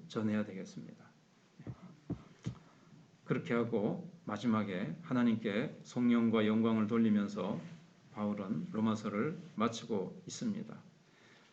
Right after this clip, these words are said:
우리는 우리를 통해서 영광 받으시기를 원하시는 주님께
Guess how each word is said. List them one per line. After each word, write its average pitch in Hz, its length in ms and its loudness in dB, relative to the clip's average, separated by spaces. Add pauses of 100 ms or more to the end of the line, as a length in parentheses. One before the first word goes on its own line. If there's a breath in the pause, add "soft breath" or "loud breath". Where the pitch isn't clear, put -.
(140)
우리는 113 440 0 (680 soft breath)
우리를 123 260 4
통해서 120 340 4
영광 117 320 6
받으시기를 110 540 0
원하시는 104 420 0
주님께 98 640 -4